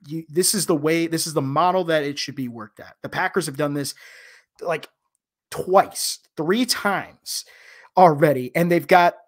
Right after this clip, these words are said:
three franch-, and they've got potentially now three franchise quarterbacks <laughs> in the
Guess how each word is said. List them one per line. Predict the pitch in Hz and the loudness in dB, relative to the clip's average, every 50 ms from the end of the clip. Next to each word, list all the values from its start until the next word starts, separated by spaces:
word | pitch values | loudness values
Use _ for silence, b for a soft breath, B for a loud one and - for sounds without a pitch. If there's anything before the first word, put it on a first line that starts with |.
| _ _ _ - | _ _ _ -6
three | 190 185 220 233 240 220 | -2 0 2 2 2 0
franch-, | 214 - 202 190 190 185 - 196 | 2 2 4 4 4 2 0 0
and | 185 180 | 0 2
they've | 185 180 185 | 2 2 4
got | - 202 202 196 | 6 4 4 4
potentially | 202 - 208 202 208 196 175 | 2 -2 -2 -2 -2 -2 -2
now | 170 175 175 170 | 0 2 2 0
three | 170 - 175 180 214 226 | 0 -2 -4 -4 -2 -2
franchise | 208 - 208 202 196 - 190 175 170 - | 0 0 0 0 0 0 0 0 0 0
quarterbacks | - 196 185 175 160 147 139 139 135 - - - - b b b b b | -2 -2 -2 -2 -2 -4 -4 -4 -8 -8 -10 -12 -12 b b b b b
<laughs> | b b b - - - | b b b -6 0 2
in | 240 220 202 | 2 2 2
the | 202 - | 0 -4